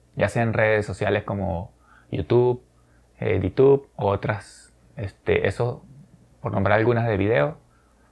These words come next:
eh, ya sea, o también fotografía, ya, bueno, ya sea Insta-, bueno, Instagram no, no le paga, que yo sepa,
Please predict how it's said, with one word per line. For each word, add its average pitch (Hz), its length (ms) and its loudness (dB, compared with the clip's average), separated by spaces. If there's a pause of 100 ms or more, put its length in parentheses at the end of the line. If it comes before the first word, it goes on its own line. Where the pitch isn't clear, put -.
(200)
eh, 180 260 2
ya 131 140 2
sea, 113 460 0
o 104 160 -2
también 98 720 -4 (280)
fotografía, 127 580 -2
ya, 107 240 -2
bueno, 98 420 -6
ya 98 180 -6
sea 95 220 -4
Insta-, 104 400 -6
bueno, 104 360 -6
Instagram 107 360 -4
no, 120 220 -6
no 107 140 -6
le 104 80 -6
paga, 104 400 -6
que - 100 -4
yo 98 80 -6
sepa, 104 320 -8